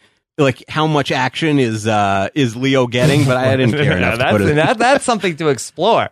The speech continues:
Speaker 1: Yeah, I, you know, I, I, but I, I, you know, I, the thought of even, you know, whatever. I, I, I didn't even wanna get into that.
Speaker 2: All right. Uh, how about for the hashtag? Uh, I love, uh,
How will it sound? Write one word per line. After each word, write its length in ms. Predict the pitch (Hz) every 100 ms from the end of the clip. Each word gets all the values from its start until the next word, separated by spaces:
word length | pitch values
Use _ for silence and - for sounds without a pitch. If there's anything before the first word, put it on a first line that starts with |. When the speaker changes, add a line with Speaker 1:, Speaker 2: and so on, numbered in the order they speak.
| _ -
Speaker 1:
Yeah, 320 | 113 87 82 -
I, 120 | 139
you 120 | 185
know, 180 | 185 175
I, 320 | 185 165 165
I, 20 |
but 200 | 156 139
I, 240 | 135 135 135
I, 100 | 135 131 -
you 80 | 135
know, 80 | 107
I, 200 | 117 139
the 220 | 131 135
thought 300 | - 160 143
of 140 | 117
even, 240 | 120 107 101
you 180 | 135 107
know, 160 | 90
whatever. 340 | 98 87 - -
I, 100 | 107
I, 140 | - 113
I 260 | 107 110
didn't 200 | 104 95
even 160 | 90 85
wanna 200 | 87 62
get 160 | - 98
into 180 | -
that. 180 | - - - _ _ _
Speaker 2:
All 100 | 107
right. 260 | 101 87 - _
Uh, 460 | - 127 123 120 113 - _ _
how 120 | 120 160
about 220 | 196 190
for 140 | 196
the 60 | 175
hashtag? 640 | 156 147 143 143 123 113
Uh, 380 | 113 110 110 104
I 60 | 120
love, 320 | 151 175 165
uh, 420 | 156 143 131 127